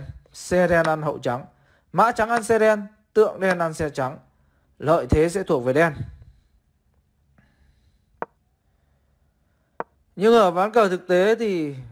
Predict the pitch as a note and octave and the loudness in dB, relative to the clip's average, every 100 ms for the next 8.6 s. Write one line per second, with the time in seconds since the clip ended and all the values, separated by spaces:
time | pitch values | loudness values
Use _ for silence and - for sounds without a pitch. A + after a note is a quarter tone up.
0 | A#2+ - D3+ D3+ C#3 C#3 D#3 - F#3+ E3+ | -14 -6 -4 -6 -8 -8 -8 -4 -2 -2
1 | C3 - - _ _ D#3+ C#3+ C3 C#3 A#2+ | -4 -12 -20 _ _ -6 -6 -10 -10 -8
2 | A#2 A2+ _ - - _ _ _ _ _ | -10 -10 _ -16 -16 _ _ _ _ _
3 | _ _ _ _ A#2+ D3+ G#3 F#3+ D#3+ C#3+ | _ _ _ _ -2 4 4 4 -2 -2
4 | F3 E3+ E3+ C3+ - _ _ _ _ _ | 0 2 2 -2 -20 _ _ _ _ _
5 | _ - D#3+ E3 D3+ D3+ C#3 C3 B2+ B2 | _ -4 0 0 0 0 -2 -2 -4 -4
6 | C3+ E3 G#3+ A3+ A#3+ E4 C#4+ E3+ F3+ F3+ | -4 -2 -2 0 2 2 0 0 0 2
7 | A3 - C#3+ - C4+ C4 A3+ G3 A3 G#3 | 0 -2 -8 0 0 2 2 2 -2 -2
8 | E3 D3+ A#2 B2+ F#3 | 0 -2 -2 0 0